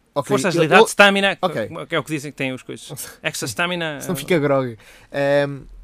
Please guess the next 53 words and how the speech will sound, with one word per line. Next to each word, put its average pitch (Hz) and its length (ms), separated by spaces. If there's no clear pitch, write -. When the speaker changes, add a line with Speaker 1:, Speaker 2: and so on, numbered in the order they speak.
Speaker 1:
ok, 131 420
eu, 147 200
eu 156 160
acho 180 140
que - 40
estou, 170 280
estou 160 180
a - 20
chegar 151 260
onde 147 300
tu 143 140
queres, 110 420
eh, 127 260
que 143 160
é, 107 140
eh, 117 420
estamos 170 220
a 170 60
falar 165 220
de 151 60
Fernando 160 240
Pessoa 240 180
porque - 180
ele 156 60
tinha 156 240
heterónimos, 117 500
mas, 139 220
mas 156 180
era 156 160
outra 220 260
pessoa, 156 380
completamente 165 400
Speaker 2:
Era 127 120
um 156 40
Speaker 1:
diferente. 139 140
Speaker 2:
super-herói 175 460
que - 80
se - 60
conseguia 196 280
subdividir, 180 640
Speaker 1:
Mas, 165 220
Speaker 2:
obviamente 160 240
ficava 156 260
Speaker 1:
eh, 147 40
Speaker 2:
menos 156 200
fo-, 175 320
Speaker 1:
mas 180 220
cada 165 200
subdivisão 139 540
tinha 143 180
a 135 40
sua 147 180
personalidade, 123 760